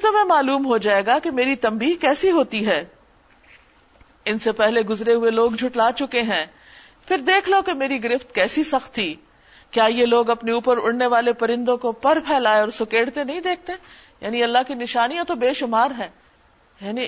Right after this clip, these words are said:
ایک پرندے کا ہوا میں اڑنا ایک میریکل سے کم نہیں، لیکن تم غور ہی نہیں کرتے، اس کو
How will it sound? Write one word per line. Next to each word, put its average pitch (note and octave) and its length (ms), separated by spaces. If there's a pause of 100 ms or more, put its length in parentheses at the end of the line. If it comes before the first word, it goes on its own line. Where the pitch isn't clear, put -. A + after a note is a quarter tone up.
ایک B3 300
پرندے A3 460
کا G#3 420 (200)
ہوا A3+ 300
میں C4+ 140 (100)
اڑنا A3+ 280
ایک D4+ 160
میریکل B3 420
سے D#4+ 140
کم C4+ 260
نہیں، F4 200 (1400)
لیکن B3 300
تم C#4 180
غور G3 220
ہی E4 100
نہیں F4+ 160
کرتے، D4+ 320 (600)
اس - 160
کو C4 80